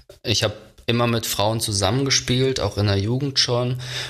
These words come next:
aber die zwei Jahre haben mir auf jeden Fall Respekt gelehrt für das, was die Frauen da machen, die Frauen-Bundesliga-Eishockey spielen, weil das Pensum enorm ist, neben dem Studium, neben der Arbeit, neben allem, was man im Privatleben noch hat,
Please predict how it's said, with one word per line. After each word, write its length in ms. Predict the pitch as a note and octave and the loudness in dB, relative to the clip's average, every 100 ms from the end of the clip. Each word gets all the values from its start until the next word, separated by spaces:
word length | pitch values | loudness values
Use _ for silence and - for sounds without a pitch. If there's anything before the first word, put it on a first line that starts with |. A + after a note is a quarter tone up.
| - | -6
aber 300 | F#2+ G#2 G#2 | -2 2 2
die 160 | G#2 F#2+ | 2 2
zwei 400 | - - F#2+ G2+ | 0 2 0 0
Jahre 400 | G#2 G#2+ G#2+ G2+ | -2 -4 -6 -4
haben 160 | G2+ G2+ | 0 2
mir 80 | |
auf 240 | G2 F#2+ G2+ | 2 2 2
jeden 160 | G2+ | 2
Fall 220 | G2 G2+ G2+ | 2 2 2
Respekt 600 | F#2+ - - G2 - - | 2 0 2 0 0 0
gelehrt 500 | F#2+ F#2+ G2 F#2+ - | 2 4 2 0 -2
für 320 | - G2 F#2+ | -4 0 2
das, 480 | F#2 F#2 - - - | 2 2 2 0 0
was 340 | F#2+ F#2+ - | 0 2 0
die 240 | - F#2+ F#2+ | 0 2 2
Frauen 540 | - - F2 F#2+ F#2+ | 0 0 2 2 0
da 100 | F#2 | 0
machen, 560 | F2+ F2+ F#2 F#2 F#2 F2+ | 2 2 2 2 2 2
die 240 | F#2 F2+ | 2 2
Frauen-Bundesliga-Eishockey 1700 | - - F2 F#2 F#2+ F2+ F#2 F#2 - F#2 F2+ D#2+ D#2+ - F2+ F#2+ F2+ | 2 0 2 2 0 0 2 2 2 2 2 2 0 0 -2 -2 -2
spielen, 480 | - E2+ F2 E2+ E2 | -2 -2 0 0 0
weil 100 | E2 | 0
das 220 | E2+ - | -2 -2
Pensum 560 | - F2+ F#2 F#2 F2+ - | 0 2 2 2 0 0
enorm 600 | F2+ F2+ F2+ F2 F#2 - | 0 2 2 2 0 0
ist, 360 | F#2 - - - - - | 0 0 -2 -8 -18 -6
neben 380 | F#2+ F#2 F#2+ F#2+ | -2 0 2 2
dem 160 | F#2 F#2 | 2 0
Studium, 880 | - F#2+ F#2+ F#2 F#2 F#2 F#2 F2+ E2+ | 0 0 0 0 -2 -2 -2 -2 0
neben 300 | F2 F#2+ F2+ | 2 2 2
der 240 | F#2 - | 2 0
Arbeit, 760 | F2 F2 F2+ F2+ F2 E2+ - F2+ | 2 2 2 2 2 0 -2 0
neben 320 | F#2+ G2+ - | 0 0 0
allem, 340 | D2 G2 G2+ | 0 0 0
was 220 | F#2 F#2 | 0 -2
man 140 | G2 F#2+ | -2 -2
im 100 | F#2 | -2
Privatleben 800 | - F2 E2 F2+ - F#2 F2 F2+ | 0 2 2 2 0 0 2 2
noch 240 | F2 - | 0 0
hat, 240 | E2+ F2 | 0 0